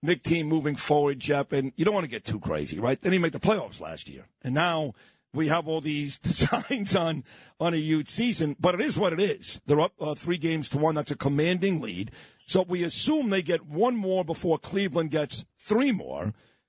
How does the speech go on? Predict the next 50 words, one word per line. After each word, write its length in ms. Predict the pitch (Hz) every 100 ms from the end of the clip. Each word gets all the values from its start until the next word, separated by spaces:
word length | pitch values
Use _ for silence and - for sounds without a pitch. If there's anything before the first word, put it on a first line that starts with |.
| _ _
Now, 100 | 156
the 100 | 156
seventy-sixers 920 | - 185 185 214 202 196 185 190 180
swooped 380 | - 139 165 170
the, 180 | 175 165
uh, 220 | 156 151
they 160 | 151 147
did 180 | 165
sweep 300 | - - 190
the 80 | 185
Nets, 280 | 165 160 -
a 80 | 147
very 340 | 117 151 165
good 220 | 151 180
team. 280 | - 160 156
We 120 | 160
know 200 | 175 151
that. 260 | 127 76 107 - _ _
Boston, 760 | 127 180 190 196 - 214 226 233 _ _ _
they're 160 | 165 180
up 100 | 175
three 220 | 180 185
games 320 | 165 175 165
to 80 | 165
one, 200 | 165 185
but 120 | 165
the 80 | 160
Knicks 260 | 165 269 -
had 220 | 165 120
great 260 | 156 220 -
regular 260 | 175 170 170
season 380 | - 170 147
success 600 | 151 160 - 175 156 - - - _ _
against 280 | 156 160 170
the 60 | 160
Celtics 520 | - 165 151 156 - 135
this 320 | 170 240 -
year. 280 | 80 85 - _ _ _
And 180 | 175 175
the 100 | 165
Heat 260 | 117 277 339
are 80 | 196
beating 260 | 175 190
Milwaukee 500 | 170 160 208 311 190
three 240 | 165 165 175
one 200 | 156 190
because 360 | 180 190 185
there's 200 | 180 160
no 180 | 190 226
Giannis. 600 | 160 214 277 - - -